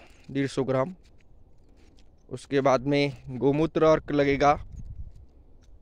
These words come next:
आधा लीटर, और उसके बाद में गोबर का रस लगेगा आधा लीटर। एक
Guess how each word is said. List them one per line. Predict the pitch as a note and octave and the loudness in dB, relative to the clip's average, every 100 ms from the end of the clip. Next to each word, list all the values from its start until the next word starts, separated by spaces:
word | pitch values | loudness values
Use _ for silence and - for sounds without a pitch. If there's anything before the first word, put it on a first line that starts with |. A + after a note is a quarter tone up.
| - - - - - | -20 -20 -20 -18 -4
आधा | A#2 B2 | 0 2
लीटर, | C#3+ C#3+ D#3 E3 - - - - - - - - - - - - - - - - - - - - - - B2 | 2 2 2 0 -6 -20 -20 -20 -20 -20 -20 -20 -20 -20 -20 -20 -20 -20 -20 -20 -18 -18 -18 -20 -18 -2 4
और | B2+ | 4
उसके | C#3 - D3+ | 2 -2 0
बाद | C3+ C#3 C3+ | 2 2 2
में | D#3+ F3+ - - - - - - - - - - _ - _ - | 0 -2 -10 -20 -20 -20 -20 -20 -20 -20 -20 -20 _ -20 _ -12
गोबर | B2 C3 B2+ C#3+ | -2 0 2 0
का | C#3+ D3 | 2 2
रस | D3 D3 | 2 2
लगेगा | C#3+ C#3+ C3+ B2+ | 2 4 4 4
आधा | B2+ | 2
लीटर। | C3 B2 G#2 - - - _ _ _ _ - - - - - - _ _ | 0 -2 -6 -6 -20 -20 _ _ _ _ -20 -20 -20 -20 -20 -20 _ _
एक | D3 | -6